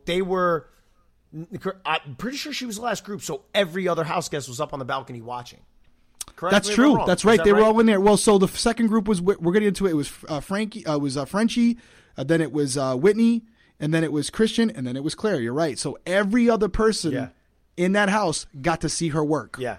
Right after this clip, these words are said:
Speaker 2: And they
Speaker 1: And
Speaker 2: know
Speaker 1: just
Speaker 2: how
Speaker 1: saw,
Speaker 2: fast
Speaker 1: saw
Speaker 2: it took
Speaker 1: her.
Speaker 2: them.
Speaker 1: Yeah. And they know, and the ones that's gonna get it done saw, saw wh-, why they were struggling. And she, sh-, I don't even think they had a chance to show her, 'cause I think she just came out, they, like, clipped, clipped, clipped,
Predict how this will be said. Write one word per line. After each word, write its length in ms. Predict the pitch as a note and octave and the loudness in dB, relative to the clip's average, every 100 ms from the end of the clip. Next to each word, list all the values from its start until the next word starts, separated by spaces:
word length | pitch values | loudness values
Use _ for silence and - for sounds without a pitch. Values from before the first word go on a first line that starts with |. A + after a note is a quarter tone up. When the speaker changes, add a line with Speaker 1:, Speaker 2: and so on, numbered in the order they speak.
| - | -8
Speaker 2:
And 120 | E3 | -2
they 60 | F3 | 2
Speaker 1:
And 100 | G3+ | 4
Speaker 2:
know 80 | G#3 | 4
Speaker 1:
just 100 | F#3+ | 4
Speaker 2:
how 80 | F3+ | 2
Speaker 1:
saw, 60 | |
Speaker 2:
fast 240 | G3+ F3+ C#3+ | 0 0 0
Speaker 1:
saw 60 | |
Speaker 2:
it 40 | D3 | 0
took 140 | F#3 | 2
Speaker 1:
her. 20 | |
Speaker 2:
them. 300 | F#3 G3 A2+ - | 2 2 0 -10
Speaker 1:
Yeah. 200 | B2 G#2 - - | -12 -12 -16 -10
And 120 | C#3 D3 | -6 -2
they 100 | D3 | 2
know, 300 | D3 C#3+ D3 | 4 2 0
and 140 | C#3+ D3+ | -4 -2
the 40 | |
ones 180 | D3 D3 | -4 -4
that's 160 | D3 - | -4 0
gonna 160 | G3 | 0
get 120 | D3 C3 | 0 -4
it 60 | |
done 260 | C3+ C3+ B2+ _ _ - | -4 -4 -6 _ _ -20
saw, 540 | - - D3 C#3 C3+ - | -16 -4 0 2 2 -2
saw 300 | - D3 C3+ | -6 -4 -2
wh-, 400 | C3+ B2+ C#3 C3 | -4 -6 -6 -4
why 120 | C#3 D3 | -4 -4
they 80 | C3+ | -6
were 100 | B2+ | -6
struggling. 340 | E3 E3 E3+ | -8 -8 -12
And 80 | C3 | -12
she, 360 | - G3+ A#3 - _ _ _ | -14 -12 -14 -16 _ _ _
sh-, 200 | - - | -20 -8
I 80 | - | -4
don't 140 | A#3 C#4 | -4 -6
even 200 | G3 D3 | -10 -8
think 260 | G#3 G3 - _ | -10 -10 -14 _
they 100 | F3 | -6
had 120 | D#3+ E3 | -4 -4
a 40 | |
chance 440 | - - F3 F3 - | -6 -10 -10 -12 -12
to 140 | - | -14
show 440 | - - E3+ F3 | -12 -10 -10 -10
her, 320 | C3+ A#2+ A#2 - _ - | -10 -12 -12 -16 _ -16
'cause 120 | D3 | -10
I 60 | D#3+ | -10
think 140 | D#3+ | -10
she 140 | - C3+ | -14 -14
just 200 | C3+ - | -12 -10
came 220 | D#3+ E3 | -8 -4
out, 300 | D#3+ D3+ - | -4 -6 -10
they, 100 | C#3 | -12
like, 180 | C3 - | -12 -10
clipped, 320 | G#3+ G#3 - | -10 -10 -14
clipped, 300 | G3 F#3+ - | -14 -14 -12
clipped, 300 | G3 G3 | -10 -10